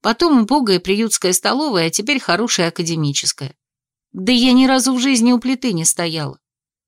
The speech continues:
Вот не приходилось как-то ни варить, ни жарить, ни парить, только проклинать. И если на первом курсе зельеварение было достаточно простым, мы чаще всего просто смешивали ингредиенты,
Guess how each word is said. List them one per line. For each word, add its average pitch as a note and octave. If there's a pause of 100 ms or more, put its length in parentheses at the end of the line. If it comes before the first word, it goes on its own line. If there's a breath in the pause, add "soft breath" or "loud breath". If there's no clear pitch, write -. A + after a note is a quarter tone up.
(140)
Вот F4
не F#4+
приходилось D4+
как-то E3+
ни A#3+
варить, C4
ни G3
жарить, G#3+
ни G3
парить, D3+ (540)
только C#4
проклинать. F3 (800)
И B3
если B3+
на B3
первом G3+
курсе F3+
зельеварение A3
было G#3
достаточно A3
простым, D#4+ (420)
мы B3+
чаще B3
всего C4+
просто G#3
смешивали F#3+
ингредиенты, F#3